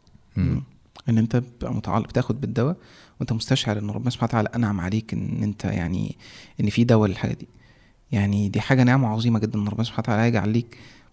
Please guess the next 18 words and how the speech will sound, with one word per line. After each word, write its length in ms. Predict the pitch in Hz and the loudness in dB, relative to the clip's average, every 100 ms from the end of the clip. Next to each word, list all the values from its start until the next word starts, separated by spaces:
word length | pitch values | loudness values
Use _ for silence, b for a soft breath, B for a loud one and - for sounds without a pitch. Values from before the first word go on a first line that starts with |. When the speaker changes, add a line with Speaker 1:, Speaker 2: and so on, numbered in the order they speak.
| - | 2
Speaker 2:
مخرج 380 | 127 - 120 | 2 4 2
من 180 | 110 104 | 4 0
حاجة، 300 | - 120 120 | 2 0 2
يعني، 380 | 117 107 110 120 - - | 2 0 0 -2 -6 -6
كانت 200 | 110 117 | -6 -4
مسببة 340 | - - 117 | -6 -2 2
لك 160 | 123 120 | 2 2
انزعاج 360 | 110 95 123 | 0 2 2
نفسي. 380 | 120 117 - 147 - - _ _ _ _ _ _ _ _ - - | 2 0 0 -4 -4 -14 _ _ _ _ _ _ _ _ -18 -6
ربنا 160 | 143 131 | 2 2
سبحانه 180 | - 127 | 4 2
وتعالى 260 | 117 135 | 6 6
يجعل 260 | 120 - 143 | 4 4 2
لك 100 | 160 | 4
فيها 160 | 139 | 4
سبب 340 | 143 156 143 160 | 4 4 2 0
علاجي، 280 | 135 147 107 | 2 2 2
يعني. 140 | 107 | 0